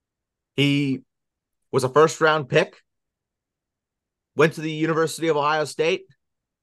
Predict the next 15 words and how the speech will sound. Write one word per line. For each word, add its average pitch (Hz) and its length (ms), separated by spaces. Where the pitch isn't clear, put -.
is 139 160
now 160 160
playing 160 320
for 147 120
the 156 80
New 156 160
England 165 200
Patriots, 175 520
and, 143 300
uh, 135 180
check 156 280
my 147 100
notes. 147 320
Oh, 185 120
yeah, 156 300